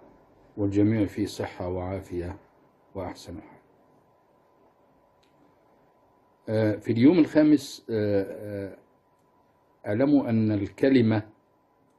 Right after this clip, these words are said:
صوتاً في صفحة متواضعة تعلن عن حوار النفس في رحلتها مع الأيام،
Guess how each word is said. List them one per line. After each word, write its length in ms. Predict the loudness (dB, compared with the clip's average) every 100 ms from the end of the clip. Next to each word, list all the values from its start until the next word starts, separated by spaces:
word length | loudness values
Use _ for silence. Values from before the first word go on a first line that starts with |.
| _ _ _ _ _ _ _ _ _
صوتاً 800 | -2 2 2 2 -2 -2 -4 -6 _ _ _ _ _ _ _ _ _ _
في 240 | -8 -4 -2
صفحة 480 | -4 -8 -6 -6 -6
متواضعة 960 | -4 -4 -4 -4 -4 -4 -4 -4 -4 -8 _ _ _ _ _ _ _ _ _ _ _ _ _ _ _ _ _ _ _ _ 2
تعلن 640 | 4 6 6 4 4 0 -4 _ _ _ _
عن 220 | -6 -4
حوار 400 | -4 -2 0 2
النفس 720 | 2 0 0 -4 -10 -20 -20 _ _ _ _ _ _ _ _ _ _ _ _ _ _ _ _ _ _ _
في 220 | 4 4
رحلتها 760 | 4 0 -2 2 2 2 2
مع 260 | 2 2 2
الأيام، 760 | 0 -2 0 2 2 0 -4